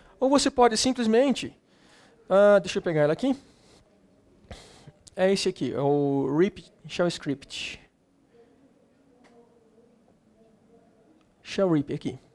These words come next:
Tá? E todo o código que você precisa pra fazer isso que eu tô falando, por exemplo, pra invocar um, um comando do shell em uma linha em Python, é isso aí.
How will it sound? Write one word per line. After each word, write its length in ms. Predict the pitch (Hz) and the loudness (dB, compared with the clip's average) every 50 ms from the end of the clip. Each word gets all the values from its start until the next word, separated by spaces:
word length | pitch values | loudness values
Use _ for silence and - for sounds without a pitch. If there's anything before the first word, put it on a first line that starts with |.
| - _ _ _ - - _ _ _ _ _ _ _ _ - | -20 _ _ _ -20 -20 _ _ _ _ _ _ _ _ -4
Tá? 180 | 165 185 196 - _ _ - | -4 -4 -4 -6 _ _ -16
E 40 | - | -6
todo 200 | - 311 330 330 | 0 2 2 2
o 40 | 302 | 6
código 300 | - 269 254 240 240 233 | 8 8 8 8 6 2
que 80 | 233 226 | 2 0
você 100 | - 240 | 0 0
precisa 240 | - - - 220 | -2 0 0 0
pra 80 | 196 214 | 2 4
fazer 200 | - 214 202 233 | 4 4 4 4
isso 100 | 220 - | 0 -2
que 40 | 220 | -4
eu 40 | - | -6
tô 80 | 190 | -2
falando, 380 | - 208 190 185 180 165 160 160 | 2 2 4 4 4 4 2 2
por 160 | - 185 180 | 0 0 0
exemplo, 520 | 180 147 165 156 147 131 - 127 120 135 _ _ _ _ - - - - _ _ - | 0 0 2 0 0 0 -4 -8 -10 -10 _ _ _ _ -20 -20 -20 -20 _ _ 4
pra 160 | 196 208 220 | 6 6 6
invocar 500 | 214 196 214 - - 220 214 226 - 196 | 6 4 2 2 4 6 6 6 6 4
um, 280 | 202 208 196 180 185 180 | 0 -2 -2 0 -2 -2
um 20 | |
comando 440 | - 202 190 196 214 220 214 214 214 | 0 2 2 2 2 2 2 2 0
do 140 | 180 196 196 | 0 -2 -6
shell 420 | - - 170 156 139 127 120 123 131 - - | -4 0 0 2 2 2 0 -4 -8 -14 -6
em 120 | - 160 185 | -2 0 0
uma 160 | 196 196 185 | 2 2 2
linha 180 | 170 165 160 | 2 0 0
em 20 | 160 | -2
Python, 480 | - 190 202 226 220 214 - 131 127 - _ _ _ _ _ _ _ _ _ - | 0 0 0 0 0 -2 -6 -12 -12 -12 _ _ _ _ _ _ _ _ _ -10
é 100 | 165 180 | -8 -6
isso 220 | 190 - - 208 | -6 -6 -6 -6
aí. 240 | 170 127 123 - | -6 -6 -8 -12